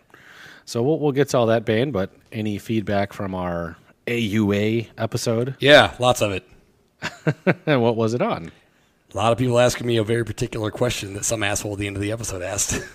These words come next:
Speaker 2: <laughs> but a valid one, and that's when we'll ask Squat seven hundred pounds in a meet. Uh, past that, good feedback. Uh, a lot of folks, I think, enjoyed the, the interactive piece of it. Uh, a lot of folks asking about who some of the,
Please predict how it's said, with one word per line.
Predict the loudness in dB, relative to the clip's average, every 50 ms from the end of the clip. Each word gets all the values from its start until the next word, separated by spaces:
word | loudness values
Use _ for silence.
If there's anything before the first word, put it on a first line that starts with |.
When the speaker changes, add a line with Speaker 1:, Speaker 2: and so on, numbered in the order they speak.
| -20 _ _
Speaker 2:
<laughs> | -20 -20 _ _ -6
but | -4 -4
a | 0
valid | 0 2 2 2 0 -2
one, | -6 -10 -12 -14 -16 -18 -18 -18
and | -16 -14 -14
that's | -14 -14 -12 -12 -14 -14 -14 -14
when | -12 -12 -12 -12 -12 -14 -16
we'll | -16 -16 -16
ask | -16 -16
Squat | -14 -14 -14 -14 -14
seven | -16 -16 -18 -18
hundred | -20 -18 -18
pounds | -16 -16 -16 -16 -18
in | -18 -16
a |
meet. | -16 -16 -16 -18 _ _ _ -20 -20 -20 -20 -20 -20 -20 -20 _ _ _
Uh, | -4 -2 0 0 0 0 -2 -2 -4 -6 -8 -10 -14 -18 _ _ _ _ _
past | -6 -4 -4 -2 -2 -4 -6
that, | -6 -8 -10 -10 -14 -18 _ _ _ _ _ _ _ _
good | -4 -4 -2 -2
feedback. | -2 -2 0 -2 -4 -4 -8 -14 -20 _ -12
Uh, | -10 -8 -8 -8 -8
a | -8
lot | -6 -6 -6
of | -6 -6
folks, | -8 -8 -8
I | -10
think, | -10 -10 -12
enjoyed | -12 -14 -12 -10 -8 -8 -8 -8 -8
the, | -10 -10 -10 -10 -10 -10
the | -12 -12 -12 -10
interactive | -8 -6 -6 -6 -8 -8 -12 -16 -14
piece | -14 -12 -10 -10 -8
of | -8 -8 -8
it. | -8 -10 -12 -18 -20 -20 -20 -20 _ _ _ -8
Uh, | -6 -4 -4 -4 -4 -4 -4 -4 -6 -8 -10 -12
a | -16 -20 _ _
lot | -6 -6 -4
of | -4
folks | -4 -4 -4
asking | -4 -4 -4 -6 -8 -10 -12 -10
about | -8 -6 -6 -6
who | -8 -10 -10 -8 -8
some | -8 -8 -8
of | -8 -8
the, | -8 -10 -10 -12 -14